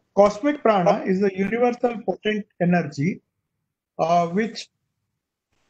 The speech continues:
the, the cosmic prana is the universal potential energy that holds the living and non-living as a complex, as a coordinated whole. Now the whole cosmos is held together by the cosmic prana.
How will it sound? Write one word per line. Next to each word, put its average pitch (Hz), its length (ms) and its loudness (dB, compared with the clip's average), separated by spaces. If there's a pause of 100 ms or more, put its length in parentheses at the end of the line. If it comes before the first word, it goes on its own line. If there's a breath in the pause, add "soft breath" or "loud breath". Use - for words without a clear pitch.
(320)
the, 180 420 -2 (300)
the 160 100 -10
cosmic 208 500 -4
prana 233 240 2
is 226 100 -8
the 220 140 -2
universal 220 680 0
potential 190 880 -2
energy 147 560 -4 (960)
that 190 160 -4
holds 233 260 2
the 220 160 -6
living 220 340 2
and 226 160 -2
non-living 196 540 0
as 185 140 0
a 180 80 -2
complex, 175 600 -4 (100)
as 160 140 0
a 185 120 -2
coordinated 190 720 0
whole. 131 300 -4 (460)
Now 226 140 2
the 233 100 2
whole 262 360 2
cosmos 240 520 0
is 247 140 0
held 202 260 2
together 185 460 -2
by 185 180 0
the 202 120 -4
cosmic 208 500 -4
prana. 131 260 -2